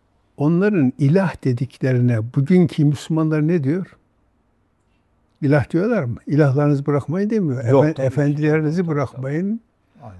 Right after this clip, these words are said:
Speaker 1: ulemanızı bırakmayın, mezhebinizi bırakmayın. Peki neti-, netice aynı şey değil mi?
Speaker 2: Hiç adını ne koyarsan koy, yaptığın şey
Speaker 1: Öyle
Speaker 2: aynı
Speaker 1: mi?
Speaker 2: olduktan sonra hiçbir şey
Speaker 1: Yani
Speaker 2: fark etmez.
Speaker 1: Allah'ın emrine aykırı olan
Speaker 2: Evet.
Speaker 1: şeyi uyguluyorsun.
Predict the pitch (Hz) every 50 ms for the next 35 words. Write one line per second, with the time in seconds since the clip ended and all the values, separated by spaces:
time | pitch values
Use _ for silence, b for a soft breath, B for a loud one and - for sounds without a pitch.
0 | 87 - 156 156 170 165 160 165 160 165 165 160 151 160 170 151 147 147 151 123
1 | - 131 131 131 147 175 180 170 170 165 147 - - 165 160 160 160 165 165 202
2 | 196 - 170 143 123 95 - 123 120 107 101 107 - _ _ _ _ _ _ b
3 | b b b b b b b b _ 143 139 127 135 139 147 147 - 175 170 160
4 | 160 160 123 - 170 156 147 160 151 156 160 156 123 - 156 160 185 240 285 269
5 | 175 120 123 147 143 127 180 - 160 143 139 156 175 185 185 185 185 165 151 139
6 | 127 120 117 - 196 202 180 185 190 156 131 131 127 123 - - 156 139 139 139
7 | - 147 147 156 160 151 151 143 143 208 202 165 156 135 104 110 113 135 175 180
8 | - - - - 117 110 151 160 180 170 147 147 156 170 175 170 160 156 151 156
9 | 170 175 170 156 151 143 165 165 - - 151 147 147 143 143 127 117 107 95 185
10 | 151 170 202 - - - 277 - - 202 196 - 208 208 214 208 214 233 226 240
11 | 233 208 151 - - 127 117 104